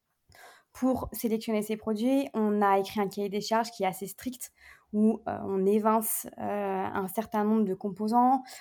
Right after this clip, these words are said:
On évince aussi les huiles essentielles, par exemple, qui peuvent, sont dangereuses pendant la grossesse. On, tous les composants toxiques, euh, pour, euh, justement proposer à la future maman le,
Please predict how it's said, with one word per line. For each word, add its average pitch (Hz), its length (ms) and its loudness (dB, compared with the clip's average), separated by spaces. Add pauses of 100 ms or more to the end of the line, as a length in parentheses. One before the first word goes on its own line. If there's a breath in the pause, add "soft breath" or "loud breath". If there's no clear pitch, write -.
(140 loud breath)
On 196 140 0
évince 190 340 0
aussi 202 220 -4
les 196 140 -2
huiles 196 260 -4
essentielles, 220 520 -2
par 214 120 -4
exemple, 226 340 0
qui - 120 -16
peuvent, 185 360 -6
sont 185 220 -8
dangereuses 208 640 0 (420 soft breath)
pendant 202 400 6
la 196 120 6
grossesse. 196 580 -2 (840)
On, 214 160 0
tous - 220 0
les 247 120 4
composants 226 420 0
toxiques, 254 560 -2 (400 loud breath)
euh, 185 680 -2 (100)
pour, 220 440 0
euh, 180 420 2
justement 202 440 -2
proposer 214 460 -2
à 233 80 6
la 196 100 0
future 196 260 -8
maman 202 300 0
le, 185 420 -4